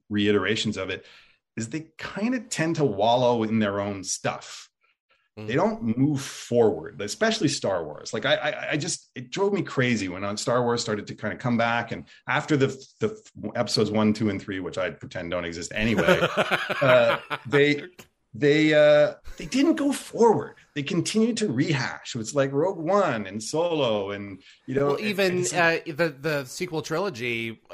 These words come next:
Speaker 2: it's, it's like the Empire didn't go away. The First
Speaker 1: Yeah,
Speaker 2: Order just
Speaker 1: exactly.
Speaker 2: stepped
Speaker 1: It's
Speaker 2: into
Speaker 1: like,
Speaker 2: its place.
Speaker 1: okay,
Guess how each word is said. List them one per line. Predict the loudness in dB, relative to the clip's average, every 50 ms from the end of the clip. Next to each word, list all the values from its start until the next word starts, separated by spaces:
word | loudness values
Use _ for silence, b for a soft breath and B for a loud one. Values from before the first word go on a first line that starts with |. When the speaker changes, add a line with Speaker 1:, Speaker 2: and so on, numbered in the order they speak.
| -16 -14 -10
Speaker 2:
it's, | -10 -10 -10 -10 -10
it's | -10 -10 -6 -2
like | -2 -2 -2 -4 -8
the | -8 -6 -6
Empire | -6 -4 -2 -2 -2 -2
didn't | -2 -6 -8 -6
go | -6 -4
away. | -4 -4 -2 -2 -2 -2 -2 -2 -4
The | -6 -8 -8
First | -6 0 2 4
Speaker 1:
Yeah, | 4 4
Speaker 2:
Order | 2 0 -2 -2
just | -4 -2
Speaker 1:
exactly. | 0 0 0 0 0 2 0
Speaker 2:
stepped | 0 0
Speaker 1:
It's | 2 0
Speaker 2:
into |
Speaker 1:
like, | 0 0 0
Speaker 2:
its | -4 -6
place. | 2 2 2 4 4
Speaker 1:
okay, | 2 2 0 -2